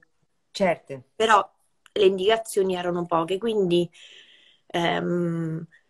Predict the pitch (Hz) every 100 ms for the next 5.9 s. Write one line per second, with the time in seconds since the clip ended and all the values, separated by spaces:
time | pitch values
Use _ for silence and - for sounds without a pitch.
0 | _ - - 202 214 - 214 202 - 214
1 | - 185 180 180 180 175 175 - 214 226
2 | 170 - - 202 175 175 180 185 190 208
3 | 170 170 175 175 180 165 165 175 180 185
4 | 175 165 - 170 165 175 170 160 160 170
5 | 170 180 160 170 240 214 180 185 196